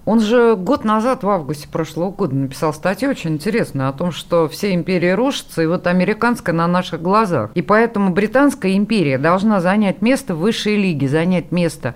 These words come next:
э, Американской империи, а, для доминирования, но должна делать это в, э, доступной для себя форме, то есть,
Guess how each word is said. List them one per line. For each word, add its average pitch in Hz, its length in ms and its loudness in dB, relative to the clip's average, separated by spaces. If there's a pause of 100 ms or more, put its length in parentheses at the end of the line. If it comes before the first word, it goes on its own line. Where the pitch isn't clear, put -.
(120)
э, 127 640 0
Американской 175 760 0
империи, 165 560 0 (120)
а, 135 320 0
для 165 360 2
доминирования, 196 760 4
но 170 140 0
должна 180 400 0
делать 226 440 -2
это 165 240 0
в, 143 100 -12
э, 147 360 0
доступной 165 520 -2
для 165 160 0
себя 185 340 0
форме, 143 480 0
то 113 180 -6
есть, 117 180 -8